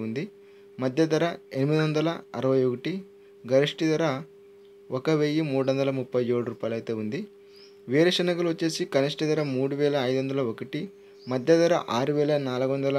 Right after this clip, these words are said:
నలభై తొమ్మిది రూపాయలు, గరిష్ట ధర ఏడు వేల ఇరవై రూపాయలు. వాము వచ్చేసి, అజ్వాన్ వాము వచ్చేసి కనిష్ట ధర నాలుగు వేల రెండు వందల నలభై రెండు, మధ్య ధర పదహైదు వేల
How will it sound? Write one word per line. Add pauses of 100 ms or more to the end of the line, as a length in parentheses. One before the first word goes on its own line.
(120)
నలభై (100)
తొమ్మిది
రూపాయలు, (520)
గరిష్ట (120)
ధర (300)
ఏడు
వేల (280)
ఇరవై
రూపాయలు. (760)
వాము (440)
వచ్చేసి, (360)
అజ్వాన్ (100)
వాము
వచ్చేసి (600)
కనిష్ట
ధర (100)
నాలుగు
వేల
రెండు
వందల (100)
నలభై
రెండు, (540)
మధ్య
ధర (140)
పదహైదు
వేల